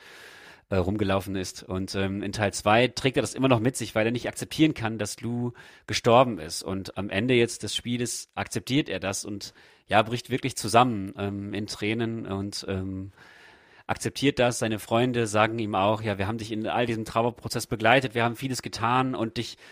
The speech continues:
bestärkt irgendwie, dass du diesen Weg gehst, damit du, ja, mit dieser Trauer, dass dein Kind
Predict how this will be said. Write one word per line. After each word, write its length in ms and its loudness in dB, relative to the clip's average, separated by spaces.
bestärkt 560 4
irgendwie, 580 -2
dass 200 -4
du 80 -8
diesen 260 -8
Weg 220 0
gehst, 240 -4
damit 220 -4
du, 220 2
ja, 300 6
mit 160 -6
dieser 200 -2
Trauer, 500 4
dass 140 -6
dein 180 -4
Kind 400 -8